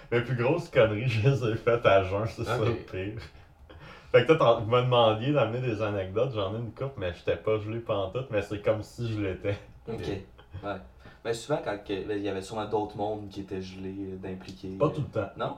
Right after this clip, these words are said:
Speaker 1: Mais c'est déjà, ça, ça arrivait, mais pas
Speaker 3: Ok.
Speaker 1: tout le temps, ouais.
Speaker 3: Ok. Parce que quand il y a d'autres mondes gelés, euh,
Speaker 1: Des fois, ça
Speaker 3: d'impliqués,
Speaker 1: implique
Speaker 3: ça, ça
Speaker 1: <laughs> t'as une influence,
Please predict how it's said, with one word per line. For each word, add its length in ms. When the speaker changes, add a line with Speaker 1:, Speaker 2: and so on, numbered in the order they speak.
Speaker 1:
Mais 200
c'est 160
déjà, 240
ça, 280
ça 140
arrivait, 480
mais 60
pas 60
Speaker 3:
Ok. 100
Speaker 1:
tout 60
le 60
temps, 200
ouais. 140
Speaker 3:
Ok. 180
Parce 140
que 80
quand 160
il 20
y 80
a 40
d'autres 220
mondes 280
gelés, 480
euh, 60
Speaker 1:
Des 160
fois, 180
ça 140
Speaker 3:
d'impliqués, 260
Speaker 1:
implique 180
Speaker 3:
ça, 260
ça 220
Speaker 1:
<laughs> 140
t'as 140
une 100
influence, 640